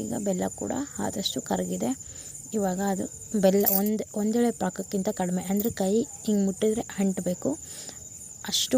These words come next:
ಅಂಟು ಬಂದರೆ ಸಾಕು. just ಹಿಂಗೆ ಅಂಟಿದ್ರೆ ಸಾಕು. ಕೈ ಮುಟ್ಟಿದಾಗ ನಿಮಗೆ ಅಂಟೋ ಥರ ಫೀಲ್ ಆದಾಗ ಅದನ್ನು ನೋಡಿ, ಕುದಿ ಬಂತಲ್ಲ, just ಅಂಟೋ ಥರ ಫೀಲ್ ಆದ, ಆದ ತಕ್ಷಣ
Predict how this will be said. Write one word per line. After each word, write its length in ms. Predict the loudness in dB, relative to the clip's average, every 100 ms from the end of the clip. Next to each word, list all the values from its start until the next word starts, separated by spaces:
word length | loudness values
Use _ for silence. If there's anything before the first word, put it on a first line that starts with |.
| 6
ಅಂಟು 200 | 4 4 2
ಬಂದರೆ 280 | 4 2 2 0
ಸಾಕು. 260 | 0 0 -2
just 200 | -2 -2 -2
ಹಿಂಗೆ 160 | 0 0
ಅಂಟಿದ್ರೆ 400 | 0 0 2 0 2
ಸಾಕು. 340 | 0 -2 0 -2 -2 -10 -12 -14 -16 -14 -14 -14 -14 -14 -14 -6
ಕೈ 100 | -2 0 -2
ಮುಟ್ಟಿದಾಗ 360 | -2 -2 -2 0 0
ನಿಮಗೆ 240 | 0 0 0
ಅಂಟೋ 220 | 0 0 0 0
ಥರ 80 | 0 0
ಫೀಲ್ 180 | 0 2 2
ಆದಾಗ 240 | 0 -2 -2
ಅದನ್ನು 280 | -2 -2 -4 -6 -10 -12 -6
ನೋಡಿ, 180 | -4 -2 0
ಕುದಿ 220 | 2 2 2
ಬಂತಲ್ಲ, 340 | -2 -2 -2 -4 -6 -14 -14 -16 -12 -12 -12 -14 -8 -4
just 180 | -2 -2 -2
ಅಂಟೋ 180 | 0 -2 0
ಥರ 80 | -2 2
ಫೀಲ್ 200 | 2 4 2
ಆದ, 100 | -2 -4 -8 -4 -2
ಆದ 80 | 0 -2
ತಕ್ಷಣ 260 | -2 0